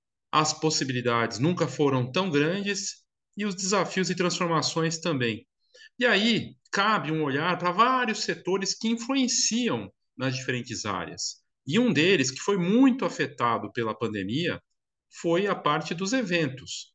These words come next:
de fotografia. Os eventos de fotografia, que já sentiam uma transformação nos últimos anos, foram virados de ponta cabeça por conta da pandemia.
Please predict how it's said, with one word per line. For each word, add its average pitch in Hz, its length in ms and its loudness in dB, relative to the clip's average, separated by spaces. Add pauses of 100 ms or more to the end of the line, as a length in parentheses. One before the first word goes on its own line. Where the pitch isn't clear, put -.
de 101 120 -10
fotografia. 117 760 -6 (540)
Os 113 140 -2
eventos 156 640 2
de 131 80 -10
fotografia, 113 920 -4 (220)
que - 80 -6
já 135 400 0
sentiam 135 720 -2 (300)
uma 113 380 -2
transformação 123 960 -2
nos 107 160 -6
últimos 117 480 -4
anos, 135 580 -4 (380)
foram 180 680 2 (640)
virados 156 540 0
de 143 80 -10
ponta 185 260 -2
cabeça 165 600 -2
por 170 200 -6
conta 147 280 0
da 151 100 2
pandemia. 151 640 0